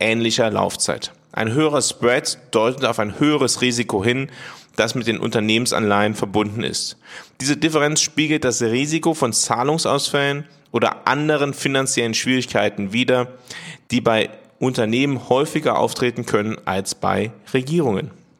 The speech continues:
Auch lohnt es sich, auf die Unterschiede in den Renditen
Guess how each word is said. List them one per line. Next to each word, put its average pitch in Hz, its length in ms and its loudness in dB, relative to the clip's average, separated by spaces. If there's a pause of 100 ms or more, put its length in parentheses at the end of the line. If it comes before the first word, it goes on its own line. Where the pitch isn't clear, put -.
(800)
Auch 117 220 0
lohnt 135 200 2
es 131 120 0
sich, 123 320 0
auf 104 140 -2
die - 80 -2
Unterschiede 143 480 2 (260)
in 127 120 -2
den 117 100 0
Renditen 120 560 -2